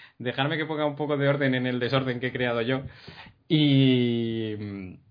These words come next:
y hablando un poco de, de, de Anakin, que ya es mayor, evidentemente nos meten un personaje que, un actor que antes no estaba, Hayden Christensen, eh, ¿qué tal lo hace el chaval?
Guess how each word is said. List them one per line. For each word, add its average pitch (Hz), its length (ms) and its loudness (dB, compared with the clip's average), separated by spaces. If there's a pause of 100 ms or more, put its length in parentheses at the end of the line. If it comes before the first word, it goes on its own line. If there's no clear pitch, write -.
y 123 100 -6
hablando 127 300 2
un 139 100 -2
poco 139 340 4
de, 110 600 -2 (1600)
de, 107 460 -4
de 98 140 -10
Anakin, 120 440 0
que - 160 -12
ya 92 160 -8
es 95 80 -10
mayor, 101 400 0
evidentemente 98 640 -6
nos 95 180 -6
meten 101 300 -6
un 98 140 -6
personaje 101 480 -4
que, 95 320 -6 (220)
un 110 200 -2
actor 120 320 0
que 113 80 -2
antes 101 200 -4
no 104 80 -6
estaba, 120 360 -2 (600)
Hayden 120 260 2
Christensen, 127 600 0 (340)
eh, 107 220 -2
¿qué 117 80 -4
tal 117 240 0
lo 113 160 0
hace 104 180 -4
el 95 100 -10
chaval? 101 280 -12